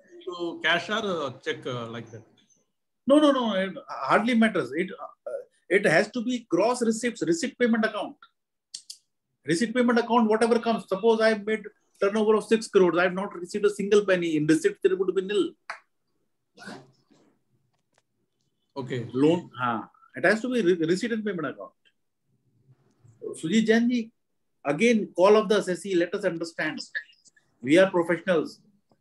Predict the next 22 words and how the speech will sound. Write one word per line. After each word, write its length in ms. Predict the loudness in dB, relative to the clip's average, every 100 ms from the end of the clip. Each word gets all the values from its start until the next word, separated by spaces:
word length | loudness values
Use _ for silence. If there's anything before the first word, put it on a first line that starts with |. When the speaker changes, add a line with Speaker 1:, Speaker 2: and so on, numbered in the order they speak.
| _ _ _
Speaker 2:
Assessee 360 | -6 -2 0 2
will 100 | 4
have 160 | 2 0
to 80 | -2
take 140 | -2 -2
a 40 |
call. 260 | -8 -12 -12 _ _ _ _ _ _ _ _ _ _ _ _ _ _ _ _ _ _ _ _ _ _ _ _ _ _ _ _ _ -20 _ _ _ _ _ _ _ _ _ -14
Uh, 60 | -2
it 160 | 2 4
is 100 | 4
upon 260 | 4 2
the 80 | 2
assessee, 500 | 2 0 0 -6 -8 -12 -2
and 140 | 2
he 120 | 4
should 160 | 2 2
not 200 | 0 0
change 220 | -2 -2
from 180 | -2 4
year 140 | 4
to 140 | 2 -2
year. 240 | -2 -4